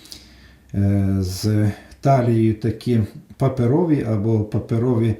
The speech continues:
пропарафінені, або з легкої тканини покриті там певним покриттям.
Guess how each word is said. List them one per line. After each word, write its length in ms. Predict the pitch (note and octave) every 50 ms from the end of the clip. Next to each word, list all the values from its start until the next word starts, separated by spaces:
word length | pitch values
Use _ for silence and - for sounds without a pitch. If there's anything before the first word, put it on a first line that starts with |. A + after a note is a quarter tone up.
| - - - - - - - - - - - _ - -
пропарафінені, 1300 | - A2 A2 A2+ A2 G#2+ G2 - - A2+ G#2+ G#2+ G2 - - F3+ F#3 E3+ D#3 D3 C#3+ C#3+ C#3+ C#3 C#3+ C#3 -
або 680 | - A2 G#2 G2 G2+ G#2+ G#2+ A2 A2 G#2+ G#2 G2+ G2+ - - - - - - - -
з 120 | F#2+ F#2
легкої 440 | A#2+ B2+ B2+ B2+ - - A2+ A2+ G#2+
тканини 600 | - - - A2+ A2 A2 B2+ D#3+ F#3 F3+ E3 D#3
покриті 540 | D3 - D#3 D3 - D#3+ D3 C#3 C3+ - D3
там 280 | - - C#3 C3 A#2+ -
певним 400 | C#3+ C3+ B2 B2 B2+ B2 A2 -
покриттям. 680 | - B2 - - B2 B2 A#2 - C3 B2 A#2+ A#2+